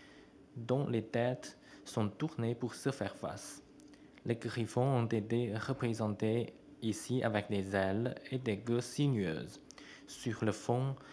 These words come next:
on peut voir des motifs d'hexagones portant chacun une rosace. La bordure de ce textile est ornée de motifs de pivoine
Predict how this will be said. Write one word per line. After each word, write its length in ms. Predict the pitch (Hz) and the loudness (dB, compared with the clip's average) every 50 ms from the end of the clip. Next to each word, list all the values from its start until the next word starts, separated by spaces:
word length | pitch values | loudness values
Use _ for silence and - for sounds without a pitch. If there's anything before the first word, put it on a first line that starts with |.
| - - - | -18 -10 -4
on 120 | - 113 | -2 0
peut 100 | 110 117 | 2 2
voir 400 | 117 110 107 110 117 113 127 - | 2 2 4 4 4 2 2 0
des 140 | - - 117 | 0 0 0
motifs 480 | 107 107 110 107 - - 127 123 - - - - - - | 2 2 0 0 0 -2 -4 -6 -6 -12 -16 -18 -12 -8
d'hexagones 1000 | 117 117 113 131 139 - - 117 101 101 101 110 104 101 98 104 113 131 131 - - - - - - - - - - 107 104 | -6 -2 -2 -2 -2 0 0 2 2 2 2 4 4 4 4 4 2 0 0 -2 -8 -16 -20 -20 -20 -20 -16 -10 -8 -6 0
portant 480 | 110 123 117 - - - 127 120 127 131 | 2 2 2 2 2 2 2 4 4 2
chacun 540 | - - - 117 107 - - 120 123 131 - | 2 2 2 2 2 4 4 2 2 2 0
une 220 | - 120 120 120 113 | 0 0 0 0 0
rosace. 760 | - - - 131 123 104 - 82 82 - - - - - - - - - - - - - - | -2 0 0 0 0 0 -2 -4 -6 -8 -8 -10 -12 -12 -14 -16 -20 -20 -20 -20 -16 -6 0
La 140 | 117 117 117 | 2 2 2
bordure 640 | 117 - 120 - - - 135 143 170 175 - - - | 4 2 0 0 0 0 2 2 2 2 0 -2 -2
de 80 | - | -2
ce 140 | 117 - 123 | 0 0 0
textile 800 | 110 104 110 107 - - - - 117 113 117 123 135 147 139 - - | 0 0 0 -2 -2 -2 -4 0 2 4 4 4 4 2 0 -2 -2
est 140 | - 117 - - | -4 -4 -2 2
ornée 380 | 131 147 156 - 127 123 131 127 | 2 0 2 2 2 2 4 4
de 100 | 123 120 | 4 4
motifs 500 | 113 110 110 107 104 - 120 127 123 - | 6 6 6 4 4 2 0 0 2 0
de 100 | 117 101 | -2 0
pivoine 760 | - 107 104 95 95 98 101 98 98 98 104 120 131 139 | 2 2 2 2 4 4 6 6 6 4 4 2 0 -2